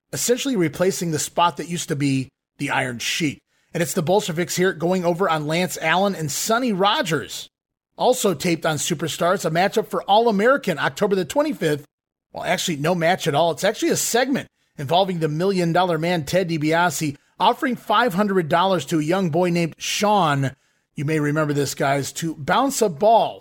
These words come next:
fifteen times in a row. And just as Sean bounced it fourteen times, DiBiase gonna kick that ball away. Can't wait till we get to that T V, guys. Sorry, Sean, you didn't get the job done.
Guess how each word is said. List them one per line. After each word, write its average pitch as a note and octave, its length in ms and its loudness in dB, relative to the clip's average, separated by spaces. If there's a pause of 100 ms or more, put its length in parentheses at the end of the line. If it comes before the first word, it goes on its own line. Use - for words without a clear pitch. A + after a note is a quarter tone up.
(120)
fifteen A#3+ 480 0
times G#3 420 0
in F#3 80 2
a F3+ 60 4
row. E3+ 460 4 (500)
And C#3 100 -8
just E3 260 -2
as D#3 80 0
Sean F3+ 320 2
bounced F3 460 0
it E3+ 100 -6 (100)
fourteen F#3 600 -2
times, A#3+ 680 0 (560)
DiBiase D#3 600 -2
gonna D3 180 -2
kick C#3+ 240 -6
that C#3+ 280 -2
ball D#3 340 2
away. C3+ 480 0 (220)
Can't F3 160 -2
wait D#3+ 140 0
till D#3 100 -4
we D3 60 -4
get C#3+ 140 -6
to C#3+ 100 -6
that C#3 220 -2
T D3+ 160 -6
V, C#3 200 -2
guys. C3 520 -4 (440)
Sorry, F#3 400 2
Sean, D#3+ 500 0
you B2+ 140 0
didn't D3 420 -2
get D3 180 -4
the D3 100 -4
job C#3 420 0
done. B2 340 -4